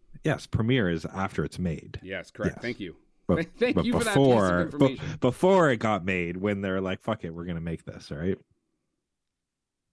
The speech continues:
Speaker 1: But I will say this, like, I'm just gonna keep this super simple 'cause I'm as simple as it is. Like, for a movie with no action, this film is one hundred percent made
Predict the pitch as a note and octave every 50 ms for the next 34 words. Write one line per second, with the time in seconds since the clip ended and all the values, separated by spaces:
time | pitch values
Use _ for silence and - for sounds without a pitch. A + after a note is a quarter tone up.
0 | _ _ - G#2 F#2+ F#2 F2+ F2 F2 E2+ E2+ E2 _ _ _ _ _ _ _ _
1 | _ _ _ - - B2 B2 A#2 - A#2 F#2 E2+ D2+ - - - - - F2 D#2
2 | D#2+ - - - G2 G2 F#2 F2+ - F#2+ F#2 F2+ - G2+ F#2+ - - F2+ F2 -
3 | - - - - G#2+ - G2+ F#2+ - - F2+ E2 - - D#2+ D#2 D#2 D#2 - -
4 | - D2+ D2 D2 C#2+ C2+ - - _ _ _ - _ _ _ _ _ _ _ _
5 | _ _ _ _ - - F2 E2 D#2 C#2+ - - E2+ D2 B1+ - - C#2+ C#2 C#2+
6 | C#2+ - - D#2 D#2+ D#2 D2 D#2 D2+ C2 B1 - - - - - - F2 - -
7 | A#2 A2+ G#2 A#2 B2+ B2 B2 A#2+ G#2+ F#2+ E2+ - F#2+ F#2+ G#2 G#2 G#2 F2 D#2+ E2
8 | D#2+ D#2+ - - - D#2 D2 D2 D2 - - _ _ - _ _ _ _ _ _
9 | _ _ _ _ - F2 E2+ - - - F2+ E2+ E2 E2+ E2+ E2 - D#2+ D#2+ D#2+
10 | E2 E2 E2 D#2+ - D#2+ D#2+ F2 F2 E2+ D#2+ - - - - G2+ F#2 F#2 E2+ -
11 | - F2 D#2+ - F2+ F2 F2 - - F2 D#2+ D#2 D2 D#2 E2 D#2 D2+ C#2+ C2+ C#2
12 | D2 D2+ F2 -